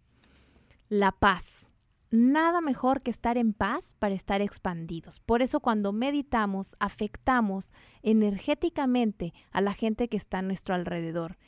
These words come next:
Entonces, puedo llegar yo a una situación de mucho caos en una compañía, en el metro, en, de estar caminando en la calle, estar, eh, en cualquier lugar,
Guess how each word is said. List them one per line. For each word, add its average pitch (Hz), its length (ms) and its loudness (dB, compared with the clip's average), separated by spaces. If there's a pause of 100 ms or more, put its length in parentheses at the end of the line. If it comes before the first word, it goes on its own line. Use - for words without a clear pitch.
(180)
Entonces, - 180 -4
puedo 320 260 2
llegar 277 400 2
yo 240 160 4
a 233 60 6
una 233 180 4
situación 214 500 -2
de 208 120 0
mucho 233 400 0
caos 185 480 0
en 196 160 -4
una 196 180 -4
compañía, 202 960 -2 (260)
en 185 220 -4
el 175 140 -4
metro, 202 760 0 (220)
en, 180 320 -6
de 202 80 -4
estar 196 240 -4
caminando 190 500 -2
en 175 100 -2
la 170 120 -6
calle, 208 500 0 (300)
estar, 196 500 -4 (140)
eh, 180 420 -6 (320)
en 202 100 -4
cualquier 247 640 -2
lugar, 196 460 0